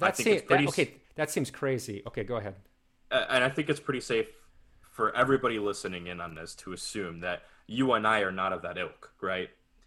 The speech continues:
Speaker 2: Right.
Speaker 1: We acknow-, we, we publicly acknowledge it's real, it's dangerous, it kills people, and we do need to be careful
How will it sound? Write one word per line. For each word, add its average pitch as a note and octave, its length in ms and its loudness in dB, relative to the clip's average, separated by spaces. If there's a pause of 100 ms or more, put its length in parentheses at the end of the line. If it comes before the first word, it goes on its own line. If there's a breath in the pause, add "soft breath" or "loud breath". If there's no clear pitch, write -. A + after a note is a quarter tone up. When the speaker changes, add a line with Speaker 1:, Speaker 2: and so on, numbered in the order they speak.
(160)
Speaker 2:
Right. F#2+ 100 -4
Speaker 1:
We A2+ 140 0
acknow-, A2 300 2
we, A#2+ 160 -4
we C3 160 -2
publicly C#3 520 0
acknowledge G2+ 480 -4
it's F#2 180 -14
real, A#2 400 -2
it's - 160 -12
dangerous, A2 480 -6
it F2+ 140 -14
kills A2 280 0
people, F#2+ 520 -8 (440 soft breath)
and G#2 120 -4
we F#2 80 -4
do A2 200 -8
need A2+ 140 -6
to G#2 80 -4
be G2+ 140 -6
careful F2+ 720 -8